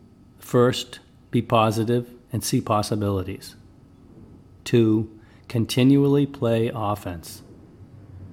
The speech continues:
Three, listen more than ever. Four, live outside your comfort zone. Get comfortable being uncomfortable.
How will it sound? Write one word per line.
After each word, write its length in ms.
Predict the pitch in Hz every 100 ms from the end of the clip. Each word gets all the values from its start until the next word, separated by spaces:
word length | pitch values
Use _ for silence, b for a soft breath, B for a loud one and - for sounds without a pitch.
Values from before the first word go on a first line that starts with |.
| - -
Three, 500 | - 120 104 90 - B B B B B
listen 520 | 113 120 - 147 147
more 400 | 120 110 110 117
than 220 | 101 101 98
ever. 480 | 110 98 90 82 - - - - - - - - - -
Four, 460 | 127 113 113 110 - B B B -
live 220 | 131 135
outside 560 | 135 135 123 117 117
your 100 | 107
comfort 420 | 95 113 107 98 -
zone. 340 | 92 87 76 - - - - - _ - - - - -
Get 240 | 135 123
comfortable 460 | - 117 - 104 98
being 280 | 101 98 -
uncomfortable. 800 | 117 110 - 107 101 98 87 -